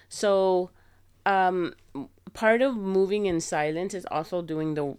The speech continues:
you know, the, the research in silence. And, um, I kind of,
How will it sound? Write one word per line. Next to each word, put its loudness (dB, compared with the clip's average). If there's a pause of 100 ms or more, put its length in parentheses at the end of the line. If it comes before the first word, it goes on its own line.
(160)
you -6
know, -2
the, -2 (180)
the -4
research -4
in -6
silence. -6
And, -4 (480)
um, -2 (100)
I 2
kind -6
of, 0